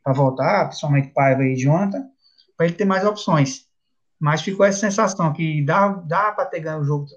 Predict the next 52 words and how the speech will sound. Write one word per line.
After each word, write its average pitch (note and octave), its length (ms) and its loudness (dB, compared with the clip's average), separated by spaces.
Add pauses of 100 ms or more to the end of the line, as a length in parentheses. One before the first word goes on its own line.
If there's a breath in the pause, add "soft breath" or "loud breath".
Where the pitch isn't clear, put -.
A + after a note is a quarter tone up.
com D#3+ 100 -12
dois D3+ 200 -4
a D3 80 2
zero, C#3+ 300 0
um D3 140 -2
pouco E3 220 -6
mais D3+ 160 -2
de D3 160 -8
calma, D3 340 0
né? C#3+ 120 -2
Administrar D3 540 -4
e C3+ 60 -10
fazer C#3+ 200 -4
até F3+ 200 -2
mais. D#3+ 300 -8 (480)
Depois F#3+ 400 -2
o - 20 2
jogo E3+ 180 2
virou F3 280 0
tanto E3+ 200 -2
que - 60 -6
acabou. F3+ 540 2
Eu G#3 140 4
fiquei, A3+ 500 0
o - 40 -12
povo F#3 280 -4
que - 80 -20
tava E3 240 0
criticando, D#3 400 -4
a D#3 40 -2
galera D3+ 240 2
criticando D3 380 -2
o D3 40 4
Marcão C#3+ 280 0
pela C#3+ 220 0
cera, D#3 220 -6
eu E3 40 -4
achei E3 180 -10
que - 120 -20
ele - 80 -20
fez D3 120 -2
muito G3 220 0
bem. C#3+ 300 0 (560)
Nós D#3 180 2
não E3 80 4
tinha E3+ 120 2
mais F3 200 4
perna D#3+ 260 4
pra D#3+ 140 4
ir - 20 4
lá, F3+ 140 2
não. B2 200 -4